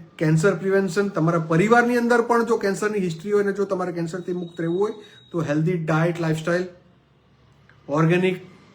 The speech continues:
શાકભાજી, એ ના મળે તો શાકભાજી રાંધીને ખાઓ,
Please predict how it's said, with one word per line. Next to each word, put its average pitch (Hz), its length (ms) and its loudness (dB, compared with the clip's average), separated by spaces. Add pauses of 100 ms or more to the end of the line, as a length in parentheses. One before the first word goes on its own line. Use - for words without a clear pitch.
(340)
શાકભાજી, 170 680 0 (640)
એ 165 100 2
ના 185 160 2
મળે 185 180 2
તો 190 100 -2
શાકભાજી 170 420 0
રાંધીને 170 460 2
ખાઓ, 127 240 -2